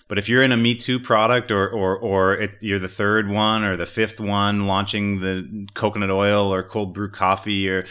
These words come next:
you know, every category gets that. Uh, uh,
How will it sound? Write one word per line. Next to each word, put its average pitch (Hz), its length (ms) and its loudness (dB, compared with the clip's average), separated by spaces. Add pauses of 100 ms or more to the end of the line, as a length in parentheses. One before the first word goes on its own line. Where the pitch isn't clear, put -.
(260)
you 104 80 -2
know, 92 80 2
every 120 340 2
category 101 720 2
gets 95 280 -2
that. 80 420 -4
Uh, 85 560 0
uh, 87 320 -8